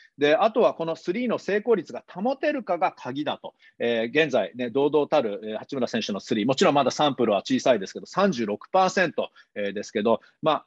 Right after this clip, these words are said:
あ、チェイスさん曰く、試投数が増えても同じくらいの成功率を保てるか、えー、これが注目ポイントだと言っています。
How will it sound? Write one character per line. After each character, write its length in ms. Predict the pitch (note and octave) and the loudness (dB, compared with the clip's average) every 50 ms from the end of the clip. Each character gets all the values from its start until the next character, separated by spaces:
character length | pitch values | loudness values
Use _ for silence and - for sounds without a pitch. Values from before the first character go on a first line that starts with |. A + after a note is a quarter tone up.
| - C#3+ | -4 -4
あ、 60 | C3+ | -2
チ 100 | - F#3+ F#3+ | 2 2 2
ェ 40 | |
イ 40 | F#3 | 2
ス 40 | - | 2
さ 100 | - D3 | 0 0
ん 20 | |
曰 180 | D3+ E3 D#3 C3+ | 2 4 4 2
く、 100 | - C#3 - | 2 0 -8
試 120 | - - - | -6 -2 2
投 200 | G#3+ G#3+ A3 G#3 | 4 4 4 2
数 240 | - - F3+ E3 | -2 -6 -10 -8
が 140 | D3+ D3+ C#3+ - | -6 -6 -6 -2
増 140 | G#3 G#3+ | 0 0
え 100 | G#3 G3 | 0 0
て 120 | - - D#3+ | -2 -4 -4
も 220 | F3 G3 F#3 - B2+ | -2 -2 -4 -4 -4
同 200 | C3+ D#3 E3+ F3 | -4 -4 -4 -6
じ 100 | F3 - | -6 -4
く 100 | G#3+ G3 | -2 0
ら 120 | F#3 E3 | 0 0
い 40 | C#3 | -2
の 80 | B2 | -4
成 200 | - - D#3 D#3+ | -6 -4 -2 -2
功 220 | E3 - F3+ E3+ D#3+ | -2 -2 -4 -4 -4
率 260 | C#3 B2 _ - D3+ | -4 -6 _ -2 -2
を 100 | C#3+ - _ | -2 -2 _
保 240 | D3 D#3+ G3 A3+ G#3+ | -8 -4 -4 -2 2
て 120 | - B3 | 4 4
る 120 | A3+ G3+ | 4 4
か、 200 | - - - - - _ _ _ _ _ | 2 0 -6 -8 -10 _ _ _ _ _
え 140 | - A#2 A#2+ | -6 -6 -6
ー、 40 | A#2 | -4
こ 120 | - E3 | -2 0
れ 80 | E3+ - | 2 4
が 120 | B3 A3+ | 4 4
注 220 | - - - F3 E3+ | 2 2 -6 -4 -2
目 180 | E3 E3 D#3+ _ | -2 -2 -2 _
ポ 180 | - E3 D3+ | -6 -6 -6
イ 40 | C3+ | -6
ン 20 | A2 | -8
ト 80 | A2+ - | -10 -12
だ 100 | - F2+ | -12 -12
と 140 | - - | -14 -16
言 60 | - _ | -20 _
っ 20 | _ | _
て 120 | - E2+ | -20 -18
い 40 | E2+ | -14
ま 120 | E2 F2+ | -14 -14
す。 160 | - - - | -14 -16 -18